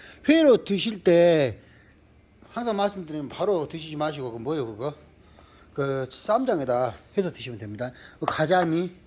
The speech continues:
신미, 십 킬로, 그 다음에 신미, 십삼 점, 십삼 킬로, 그 다음에 얘는 삼십오 미, 팔 점 육 킬로,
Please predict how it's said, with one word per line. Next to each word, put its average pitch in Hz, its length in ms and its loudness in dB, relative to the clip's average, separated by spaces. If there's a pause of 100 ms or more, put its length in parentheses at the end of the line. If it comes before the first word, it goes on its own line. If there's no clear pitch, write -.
(440)
신미, 190 600 -4 (2000)
십 196 200 -16
킬로, 156 340 -4
그 156 80 -14
다음에 147 500 -4 (680)
신미, 180 560 -4 (1400)
십삼 196 420 -4
점, 156 220 -2 (640)
십삼 190 400 -4
킬로, 151 220 -4
그 151 100 -10
다음에 156 320 0
얘는 156 180 -2
삼십오 175 480 -2
미, 180 360 -2 (3000)
팔 208 160 -4
점 175 180 -6
육 123 100 -10
킬로, 131 260 -8